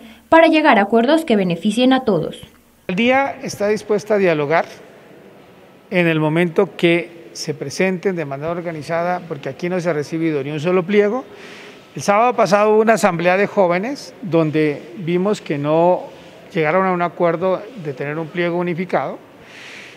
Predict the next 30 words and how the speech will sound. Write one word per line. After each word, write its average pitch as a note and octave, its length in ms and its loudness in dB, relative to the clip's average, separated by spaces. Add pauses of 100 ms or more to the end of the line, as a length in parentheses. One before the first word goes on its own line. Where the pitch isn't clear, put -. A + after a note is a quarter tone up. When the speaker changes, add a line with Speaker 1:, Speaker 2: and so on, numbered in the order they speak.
(100)
Speaker 2:
Y A3 100 2
las G#3+ 160 4
condiciones B3 800 2
que D#4 140 0
se D4+ 120 -2
pacten A3 560 -2
habrá F3 360 0
que G#3+ 160 -2
sentarnos F3 680 -4
previamente. D#3 800 -4 (1120)
Aquí C4+ 580 0 (640)
hay F3+ 220 4
que A3+ 160 2
revisar F3 480 0
las F#3 180 -4
cosas. D3+ 380 -4
Esto G#3 200 -2
no A3 240 2
es A3 460 0 (260)
cuando D#3+ 380 -4
se D#3+ 160 -8
sienta C4 500 0
a B3 40 2
hablar, E3+ 460 0 (100)
se, E3 200 -10 (800)
nos E3+ 160 -4
sentamos G3+ 460 -2
porque E3+ 240 -2
tenemos F3 500 0
disensos. D#3+ 800 -10